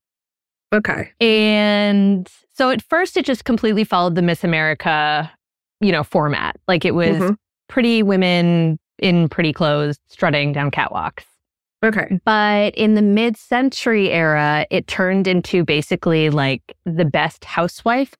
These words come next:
Speaker 2: competitions.
Speaker 1: Really?
Speaker 2: And
Speaker 1: Ooh.
Speaker 2: contestants were judged <laughs> on, like, their homemaking skills explicitly,
Speaker 1: Mm-mm.
Speaker 2: on their cooking skills, their cleaning skills, their, you know, uh, interior design skills,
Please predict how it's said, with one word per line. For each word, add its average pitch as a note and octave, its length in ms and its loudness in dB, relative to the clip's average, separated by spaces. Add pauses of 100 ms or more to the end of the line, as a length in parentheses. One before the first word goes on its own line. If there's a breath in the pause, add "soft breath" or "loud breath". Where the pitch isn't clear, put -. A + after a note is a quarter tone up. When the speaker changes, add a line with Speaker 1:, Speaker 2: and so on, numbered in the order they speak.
Speaker 2:
competitions. D#4 920 -2
Speaker 1:
Really? B3 580 -2 (180)
Speaker 2:
And F3+ 840 2
Speaker 1:
Ooh. C4 320 2
Speaker 2:
contestants G3+ 680 -2
were F#3+ 120 2
judged E3+ 920 -2
<laughs> - 260 -8
on, A3+ 400 0 (100)
like, F3+ 300 -2 (500)
their F#3+ 240 2
homemaking F#3+ 800 0
skills D#4+ 540 0
explicitly, G#3 920 0
Speaker 1:
Mm-mm. D4 120 -2
Speaker 2:
on F3 160 0
their D#3+ 120 0
cooking C#4+ 340 0
skills, A#3+ 340 -2
their E3+ 120 0
cleaning F3+ 640 0
skills, D#3+ 600 -2
their, C#3 480 0
you E3 120 0
know, C#3+ 260 -2 (920)
uh, F3+ 300 2
interior G3+ 400 0
design F3+ 480 2
skills, E3+ 760 0